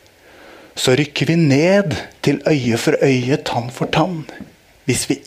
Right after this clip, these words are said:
ikke også lever i tilgivelsen. Hvis vi ønsker å leve i den nåde vi har tatt imot, så må vi ta den imot og gi den videre. I det øyeblikket vi slutter å gi den videre,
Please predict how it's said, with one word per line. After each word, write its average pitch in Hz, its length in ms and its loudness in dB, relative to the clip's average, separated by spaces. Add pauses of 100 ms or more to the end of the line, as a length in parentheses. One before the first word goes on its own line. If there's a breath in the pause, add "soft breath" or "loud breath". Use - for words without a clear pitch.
ikke - 340 -6
også - 240 -4
lever 113 580 -4
i 127 140 -6
tilgivelsen. 107 720 -6 (2250 soft breath)
Hvis - 160 0
vi 139 220 0
ønsker 135 420 0
å 147 80 2
leve 147 640 4
i 160 80 0
den 156 220 0
nåde 127 280 2
vi 156 80 2
har 143 140 0
tatt 147 320 -2
imot, 185 380 -4 (1000 loud breath)
så - 220 -2
må 113 160 2
vi 120 80 2 (160)
ta 123 320 2 (100)
den 185 140 4
imot 202 420 0 (140)
og 151 100 2
gi 135 220 2
den 139 160 -2
videre. - 400 -4 (720 loud breath)
I 135 100 2
det 139 160 2
øyeblikket 127 640 0
vi 143 100 0
slutter - 1080 0
å 151 80 2
gi 156 180 2
den 170 160 0
videre, 175 380 0